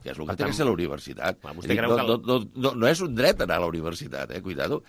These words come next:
Speaker 2: Hi ha un
Speaker 1: És,
Speaker 2: dret a
Speaker 1: és
Speaker 2: l'educació gratuïta, això sí, de l'educació pública.
Speaker 1: Eh, cuidado, amb els nivells obligatoris, diu la
Speaker 2: Els nivells
Speaker 1: Constitució.
Speaker 2: obligatoris.
Speaker 1: Però aquí és, no estem a nivells obligatoris. I a més, aquestes persones, que resulta que després alguns repeteixen curs i tornen a repetir, i tornen a fer, i tornen a tal, i nosaltres,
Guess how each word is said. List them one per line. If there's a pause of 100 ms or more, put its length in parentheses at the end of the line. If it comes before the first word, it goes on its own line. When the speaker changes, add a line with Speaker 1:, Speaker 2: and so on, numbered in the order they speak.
(120)
Speaker 2:
Hi
ha
un
Speaker 1:
És,
Speaker 2:
dret
a
Speaker 1:
és
Speaker 2:
l'educació
gratuïta,
això
sí,
de
l'educació
pública.
Speaker 1:
Eh,
cuidado,
amb
els
nivells
obligatoris,
diu
la
Speaker 2:
Els (160)
nivells
Speaker 1:
Constitució.
Speaker 2:
obligatoris.
Speaker 1:
Però
aquí
és,
no
estem
a
nivells
obligatoris. (180)
I
a
més,
aquestes
persones,
que
resulta
que
després
alguns (240)
repeteixen
curs
i
tornen
a
repetir,
i
tornen
a
fer,
i
tornen
a
tal, (320)
i
nosaltres,